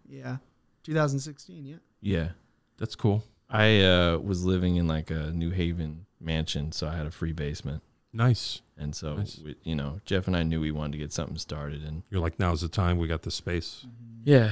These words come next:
Speaker 2: and I met Rob at, like, a cookout, and I was like, "You know, I just think men should be in bands like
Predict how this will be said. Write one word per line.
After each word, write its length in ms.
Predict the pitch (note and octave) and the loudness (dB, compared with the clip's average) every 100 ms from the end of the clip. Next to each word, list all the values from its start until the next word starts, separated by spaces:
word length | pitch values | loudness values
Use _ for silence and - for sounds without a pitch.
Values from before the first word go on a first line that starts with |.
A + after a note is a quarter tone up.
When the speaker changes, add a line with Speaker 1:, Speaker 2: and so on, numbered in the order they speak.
| F2+ | 4
Speaker 2:
and 160 | A2+ G#2 | 8 10
I 80 | G2 | 12
met 300 | G#2+ G2+ - - - - - | 10 8 4 -12 -12 -14 -2
Rob 400 | G2+ G2 G2+ G2 | 4 6 6 4
at, 100 | - | -2
like, 160 | F2+ - | -2 -2
a 60 | |
cookout, 600 | - A2 - F#2 F2 - _ _ - | 0 2 6 6 6 2 _ _ -12
and 140 | F2+ | -8
I 80 | E2+ | -4
was 120 | E2+ | -4
like, 280 | E2+ E2+ - | -4 -6 -2
"You 40 | A#2 | 2
know, 120 | D#3 | 2
I 80 | E3 | 0
just 220 | - - | -2 0
think 200 | F3 G3+ _ _ _ F#2 | 0 -2 _ _ _ -8
men 220 | F#2 C3 | 2 4
should 240 | C#3+ A#2 G2 | 4 0 4
be 160 | G#2+ | 4
in 140 | A2 F2 | 6 4
bands 500 | E2+ A2+ A#2+ D#2+ - | 4 4 4 2 -2
like 180 | D#2+ | -6